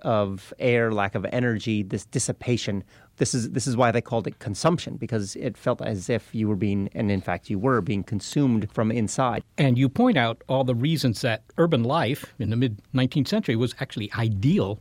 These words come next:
Speaker 2: for the spread of tuberculosis. I mean, poor sanitation doesn't really capture it. I mean, there were no sewage systems, human and animal waste filling the rivers, living conditions were crowded. And I was interested to read that there was a lot of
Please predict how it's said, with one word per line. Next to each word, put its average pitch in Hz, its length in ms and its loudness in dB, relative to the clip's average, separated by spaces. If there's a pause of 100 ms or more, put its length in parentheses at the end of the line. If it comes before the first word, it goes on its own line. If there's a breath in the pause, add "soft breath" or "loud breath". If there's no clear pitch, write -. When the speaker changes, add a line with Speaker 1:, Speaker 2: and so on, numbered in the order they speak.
(100)
Speaker 2:
for - 100 -6
the 113 140 0
spread 214 400 0
of 107 100 -2
tuberculosis. 107 800 -4
I 107 60 -4
mean, 101 100 -4 (540 loud breath)
poor 135 140 4
sanitation 143 540 2
doesn't 127 220 2
really 120 240 0 (240)
capture 151 420 -2
it. 104 80 -4
I 107 40 -2
mean, 110 120 -2
there 120 100 -2
were 117 120 -2 (400 loud breath)
no 143 260 4
sewage 139 420 2
systems, 127 640 2
human 135 260 4
and 127 120 2
animal 135 360 2
waste 139 320 2
filling 147 280 2
the 127 80 2
rivers, 143 400 2
living 156 200 2
conditions 139 460 2
were 107 140 0
crowded. 156 640 0 (500 loud breath)
And 139 80 4
I 143 60 6
was 143 160 2
interested 135 680 0
to 160 80 0
read 202 200 2
that 160 100 -2
there 165 80 0
was 151 140 0
a 151 60 0
lot 160 300 2
of 151 80 2